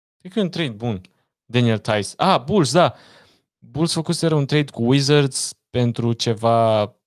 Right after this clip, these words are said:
role players, nu știu, ultimii doi oameni de pe bancă, ceva de genul. Și uite că acum iau pe Theis, care a fost practic pivotul titular celor de la Boston. Ok, this is,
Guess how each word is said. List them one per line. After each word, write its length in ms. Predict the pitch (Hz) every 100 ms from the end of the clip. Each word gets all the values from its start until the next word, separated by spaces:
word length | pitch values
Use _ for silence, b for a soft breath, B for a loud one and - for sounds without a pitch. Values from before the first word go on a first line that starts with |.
| _
role 300 | 110 110 110
players, 480 | - 110 107 101 -
nu 120 | 101
știu, 200 | 92 98
ultimii 440 | 95 101 95 95
doi 200 | 90 98
oameni 280 | 95 95 95
de 80 | 92
pe 100 | 95
bancă, 320 | 92 95 95
ceva 240 | - 95 98
de 80 |
genul. 320 | 95 104 107 120 B B B B B _ _ _ -
Și 600 | - - 147 143 139 113
uite 240 | - 139 156
că 100 | 147
acum 260 | 135 147
iau 160 | 143 147
pe 100 | -
Theis, 440 | - 110 127 131
care 200 | - 113
a 40 | 113
fost 200 | - -
practic 300 | 117 113 117
pivotul 440 | 110 104 117 117
titular 480 | 113 107 104 113 120
celor 260 | - 110
de 120 | 101 101
la 300 | 98 95 95 _ _
Boston. 840 | _ 98 101 123 - 101 95 113 - _ _ _ _ _ _ _ _ _ _ _ _ _ _ _ 120
Ok, 80 |
this 340 | 123 139 127 123
is, 180 | 143